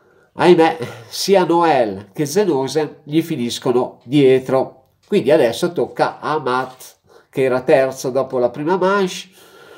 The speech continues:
vantaggio di, di poco, ventidue centesimi, vediamo se gli bastano per stare davanti al simpatico Schwarz, suo compagno di squadra tra l'altro.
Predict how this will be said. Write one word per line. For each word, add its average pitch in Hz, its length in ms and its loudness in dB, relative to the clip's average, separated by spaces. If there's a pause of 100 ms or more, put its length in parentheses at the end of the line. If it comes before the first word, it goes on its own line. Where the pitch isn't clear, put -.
(500)
vantaggio 170 640 2
di, 156 400 -8
di 143 140 -12
poco, 113 420 -2
ventidue 160 480 0
centesimi, 156 1080 -4 (160)
vediamo 120 460 2
se 127 180 -4
gli 156 160 -2
bastano 113 520 -2
per 147 140 -6
stare 104 320 -4
davanti 104 800 -6
al 147 200 0
simpatico 98 760 -10
Schwarz, - 840 -4 (720)
suo 139 300 -2
compagno 110 480 -4
di 110 120 -10
squadra 101 440 -2
tra 107 160 -6
l'altro. 90 300 -8